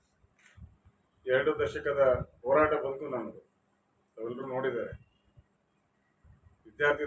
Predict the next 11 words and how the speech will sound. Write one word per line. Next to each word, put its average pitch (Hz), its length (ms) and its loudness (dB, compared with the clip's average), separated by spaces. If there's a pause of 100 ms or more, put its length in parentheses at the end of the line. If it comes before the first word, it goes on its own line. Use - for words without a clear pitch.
ದಶೆಯಲ್ಲೇ 139 440 4 (1700)
ನಾನು 131 240 -4 (3000)
ಆಗಿನ 127 240 -4 (400)
ನಮ್ಮ, 120 160 -14 (280)
ನಮ್ಮ 123 200 -12
ಹಿರಿಯರಾಗಿರ್ತಕ್ಕಂಥ 131 760 -2 (120)
ಶರಣಪ್ಪ 123 340 -8
ವಕೀಲರ 120 380 -12
ಆಶೀರ್ವಾದದಿಂದ 120 520 -10 (100)
ನಾನು 113 160 -12 (1700)
ಜಿಲ್ಲಾ 131 180 0